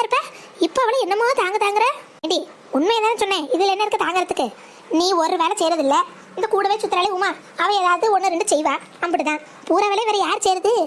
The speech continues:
அவ தானே செய்றா. மாடு மாடுக்கு தண்ணி காட்டுறதுல இருந்து, வீட்டுல ஒலை பொங்குறதுல இருந்து, கொல்லை கூட்டுறதுல இருந்து எல்லாம் ஒத்த மனுஷி அவ தானடி செய்றா. வீட்டுல ஒண்ணுக்கு மூணு பொம்பளை இருக்கீங்க, என்னோட சேர்த்து நாலு பேரு. எனக்கு தான் வயசாயிருச்சு, கிழடு கட்டாயிட்டேன், ஒண்ணும் செய்ய முடியல.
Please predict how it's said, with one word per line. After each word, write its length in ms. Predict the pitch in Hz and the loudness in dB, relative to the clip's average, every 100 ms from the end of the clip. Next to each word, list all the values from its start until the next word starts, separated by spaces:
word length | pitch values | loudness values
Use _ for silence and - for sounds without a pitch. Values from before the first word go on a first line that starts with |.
| - - - | -4 -12 -4
அவ 60 | 302 | 0
தானே 140 | 415 440 | 0 0
செய்றா. 180 | 381 427 427 - - - - 370 | 2 2 0 -4 -16 -20 -8 -2
மாடு 220 | 330 359 | -2 -2
மாடுக்கு 200 | 349 330 330 | -2 -2 -2
தண்ணி 140 | 330 | -2
காட்டுறதுல 360 | 339 320 320 339 | -2 -2 0 0
இருந்து, 180 | 427 453 - - - | 0 -2 -2 -12 -4
வீட்டுல 240 | 370 415 349 | -2 0 0
ஒலை 100 | 330 349 | 0 0
பொங்குறதுல 340 | 349 339 349 | 0 0 0
இருந்து, 180 | 403 466 370 - - - - - - - | 0 0 0 -4 -20 -20 -20 -20 -12 -4
கொல்லை 160 | 381 370 | -2 -2
கூட்டுறதுல 340 | 339 349 339 | 0 0 0
இருந்து 180 | 427 466 - - - | 2 0 0 -4 0
எல்லாம் 200 | 370 440 | 0 0
ஒத்த 120 | 359 403 | 0 -2
மனுஷி 180 | 403 466 | 0 0
அவ 100 | 370 403 | 0 0
தானடி 200 | 415 392 | 0 2
செய்றா. 220 | 339 330 330 - - - - - - - | 2 2 -2 -6 -16 -20 -20 -20 -10 -2
வீட்டுல 240 | 392 440 359 | 0 2 0
ஒண்ணுக்கு 200 | 392 415 | 0 2
மூணு 160 | 370 381 | 2 0
பொம்பளை 180 | 349 415 | 0 0
இருக்கீங்க, 300 | 359 330 330 466 - - - | 0 0 0 -2 -6 -10 -4
என்னோட 220 | 403 370 392 | -2 0 0
சேர்த்து 240 | 381 392 330 | 0 -2 -2
நாலு 140 | 330 320 | 0 0
பேரு. 160 | 330 508 - - - | 0 -2 -6 -10 -4
எனக்கு 200 | 359 370 480 | -2 0 0
தான் 100 | 370 | 2
வயசாயிருச்சு, 500 | 359 392 359 - 523 508 415 | 2 2 0 2 2 2 0
கிழடு 180 | 339 339 370 | 0 0 0
கட்டாயிட்டேன், 420 | 359 339 415 480 381 | 0 0 0 0 0
ஒண்ணும் 200 | 392 359 | 0 0
செய்ய 120 | 359 359 | 0 2
முடியல. 240 | 320 339 | 2 0